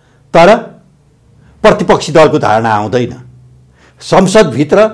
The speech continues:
अर्को अत्यन्तै लोकप्रिय पार्टी छ, राष्ट्रिय स्वतन्त्र पार्टी भनेर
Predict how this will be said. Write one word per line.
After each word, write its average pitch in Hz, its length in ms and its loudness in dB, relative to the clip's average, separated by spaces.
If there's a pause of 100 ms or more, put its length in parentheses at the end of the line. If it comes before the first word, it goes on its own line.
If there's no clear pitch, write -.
(460)
अर्को 247 260 2
अत्यन्तै 226 580 0
लोकप्रिय 185 600 2
पार्टी 107 340 -4
छ, - 120 -20 (1040)
राष्ट्रिय 143 400 0
स्वतन्त्र 120 400 -6
पार्टी 113 340 -2
भनेर 104 480 -2